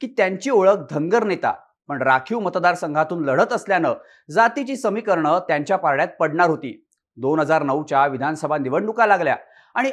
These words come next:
अपक्ष म्हणून उत्तम जानकरांनी माळशिरसच्या राखीव जागेवरून अर्ज दाखल केला. या निवडणुकीत मोहिते पाटील यांनी राष्ट्रवादीकडून हनुमंत डोळस यांना मैदानात उतरवलं होतं. डोळस यांना ब्याऐंशी हजार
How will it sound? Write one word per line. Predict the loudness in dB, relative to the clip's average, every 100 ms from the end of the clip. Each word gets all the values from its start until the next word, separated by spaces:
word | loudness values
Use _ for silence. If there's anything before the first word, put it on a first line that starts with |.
| -2
अपक्ष | 2 2 2
म्हणून | 0 2 0 -4
उत्तम | -6 -2 0
जानकरांनी | 2 0 0 0 0 0 -2
माळशिरसच्या | 0 2 2 0 -2 -2 0 2
राखीव | 2 -2 -4
जागेवरून | -2 0 0 -4 -4 -4
अर्ज | -4 -2 0
दाखल | 2 0 0
केला. | -4 -2 -4 -6 _ _ _ -12 -2
या | 4 4
निवडणुकीत | 4 2 0 -2 -4 -6
मोहिते | -6 -4 -2
पाटील | 0 0 0 -2
यांनी | 0 0
राष्ट्रवादीकडून | 0 -2 -2 0 2 2 0 -2 -4 -12 _
हनुमंत | -2 0 0 0
डोळस | 0 4 6 6 4 0
यांना | -2 0
मैदानात | 0 0 2 0
उतरवलं | -2 -2 2 2
होतं. | 2 0 -6 -10 _ -18 -6
डोळस | 2 4 4 2
यांना | -2 2 2
ब्याऐंशी | 2 0 0 0
हजार | 0 2